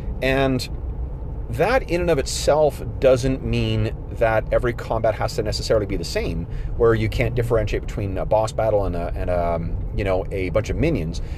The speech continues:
But I think what it means is that, um,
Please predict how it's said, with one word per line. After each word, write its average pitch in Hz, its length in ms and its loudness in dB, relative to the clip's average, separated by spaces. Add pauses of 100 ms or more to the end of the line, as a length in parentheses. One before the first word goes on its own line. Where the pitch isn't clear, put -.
(580)
But 143 220 6
I 123 80 2
think 214 280 0
what - 1600 0
it 127 180 2
means 131 500 2
is 110 300 0
that, 113 420 2 (140)
um, 101 640 2